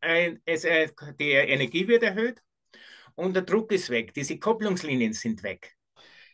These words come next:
Das sind, äh, Sie können es natürlich nicht fassen, aber wie gesagt, ich krieg dann, oder die Menschen selber, sagt mal, „Was ist denn da jetzt passiert?“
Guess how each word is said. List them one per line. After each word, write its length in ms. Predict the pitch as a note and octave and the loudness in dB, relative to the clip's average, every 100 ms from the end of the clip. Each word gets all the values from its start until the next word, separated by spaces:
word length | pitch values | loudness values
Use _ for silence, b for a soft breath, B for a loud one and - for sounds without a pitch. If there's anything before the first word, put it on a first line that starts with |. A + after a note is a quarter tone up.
| - | 0
Das 200 | D#3 D#3 | 0 4
sind, 500 | F#3 G3 G#3+ F#3 D3 | 2 4 0 -4 -8
äh, 680 | E3 E3 E3 E3 E3+ E3 - | 0 2 4 2 0 -2 -2
Sie 200 | - F3 | -6 -6
können 300 | - G3+ A#3+ | 2 4 4
es 120 | A3+ | 2
natürlich 400 | G3 F#3 F#3 F3 | 0 0 0 -2
nicht 240 | E3 D#3 | -4 -6
fassen, 680 | - G3+ A3+ - - A#2 - _ _ B B B B _ | -6 -2 0 0 -2 -6 -10 _ _ B B B B _
aber 1040 | D#3 D#3+ D#3+ D#3+ D#3 D3+ D3+ D3 D3 C#3 - _ _ _ | 0 2 4 4 6 6 4 2 0 -2 -6 _ _ _
wie 240 | - D#3+ E3 | -12 -6 -4
gesagt, 380 | - F#3+ - - | 2 0 0 -12
ich 240 | E3 - | -10 -4
krieg 380 | D#3 F3 A3+ - | 0 2 0 -2
dann, 500 | G3 F#3 F3+ F3+ F3 | 0 2 2 0 -2
oder 540 | - D#3 D3+ D3+ D3+ _ - | -2 -2 0 0 -4 _ -6
die 120 | E3 | -4
Menschen 420 | D#3 E3+ E3+ E3 | -2 -2 -2 -6
selber, 840 | - D#3+ G3+ _ A#3 G#3 D#3+ G3+ - b b | 0 2 2 _ 0 2 2 0 -8 b b
sagt 260 | - B2 B2+ | -12 -10 -4
mal, 360 | C3 C3+ B2 A#2 _ _ | 0 0 -2 -12 _ _
„Was 300 | A#2+ B2 - | -12 -6 -6
ist 200 | - F3+ | -6 -6
denn 80 | C#3+ | -4
da 140 | B2+ | -2
jetzt 320 | B2+ A#2+ - - | 0 0 -4 -8
passiert?“ 560 | A2 - G#3+ F3 - | -8 -4 0 -2 -2